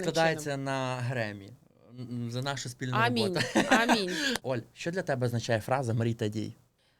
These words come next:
Speaker 2: Та вона ж і значить: "Мрій та дій". Що тут пояснювати?
Speaker 1: А мрії без дії можливі?
Speaker 2: Мрії без дії?
Speaker 1: Реалізація цих мрій?
Speaker 2: Ні, мрії без дії — це тільки мрії. А якщо ти мрієш і дієш, то це вже не мрія, а це вже,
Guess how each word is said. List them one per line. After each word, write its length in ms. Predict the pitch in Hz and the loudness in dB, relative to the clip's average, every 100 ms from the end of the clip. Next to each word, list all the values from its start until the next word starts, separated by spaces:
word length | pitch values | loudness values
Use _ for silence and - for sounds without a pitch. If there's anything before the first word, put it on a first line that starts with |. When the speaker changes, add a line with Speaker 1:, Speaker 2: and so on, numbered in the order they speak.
| _ | _
Speaker 2:
Та 100 | 190 | -2
вона 280 | 175 196 202 | -2 -2 -2
ж 120 | - | -4
і 40 | |
значить: 500 | 180 220 226 - 160 - | -4 -2 -2 -2 -8 -8
"Мрій 500 | 180 196 202 262 311 | -2 2 2 0 -4
та 140 | - 170 | 2 2
дій". 400 | 151 175 226 160 | 2 2 4 4
Що 200 | - 202 | 2 0
тут 160 | 196 - | -2 -2
пояснювати? 680 | 190 196 185 175 165 143 143 | 2 6 4 2 -6 -10 -4
Speaker 1:
А 80 | 123 | 2
мрії 380 | 151 160 139 117 | 4 4 4 2
без 300 | 104 123 117 | 2 2 2
дії 400 | 113 110 101 95 | 0 0 0 -2
можливі? 600 | 98 104 120 185 175 101 - _ - | -2 -2 0 -2 -2 -8 -14 _ -2
Speaker 2:
Мрії 260 | 185 208 | 2 4
без 240 | 185 185 165 | 4 2 2
дії? 180 | 180 123 | 2 4
Speaker 1:
Реалізація 560 | 123 120 117 104 104 | 6 4 4 2 -2
цих 220 | - 101 | -6 -8
мрій? 180 | 101 98 | -6 -6
Speaker 2:
Ні, 340 | 190 214 196 156 - | -4 -2 -2 -4 -8
мрії 380 | 208 196 233 262 | -4 2 4 2
без 220 | 202 208 | 2 -2
дії — 260 | 185 247 330 | 0 0 0
це 160 | - 226 | -2 -6
тільки 360 | - 220 226 | -6 -4 -2
мрії. 520 | 214 196 180 139 - 175 _ | 0 2 2 0 -2 -8 _
А 260 | - 170 170 | -6 -2 0
якщо 420 | 175 170 226 208 | 0 -2 -2 -2
ти 340 | 208 190 180 - - 170 | -2 -4 -4 -6 -12 -4
мрієш 640 | 180 190 220 208 160 - | 0 4 4 4 2 -2
і 40 | |
дієш, 400 | 170 214 311 220 | -4 -2 0 -2
то 120 | - 175 | -4 -2
це 200 | - 220 | 0 0
вже 300 | 185 202 180 | 0 -6 -6
не 180 | 175 | -6
мрія, 540 | 170 170 233 294 196 147 | -6 -6 -4 -2 -2 -2
а 40 | |
це 280 | 147 - 226 | -4 -2 -2
вже, 420 | 214 196 202 202 | 0 -2 0 0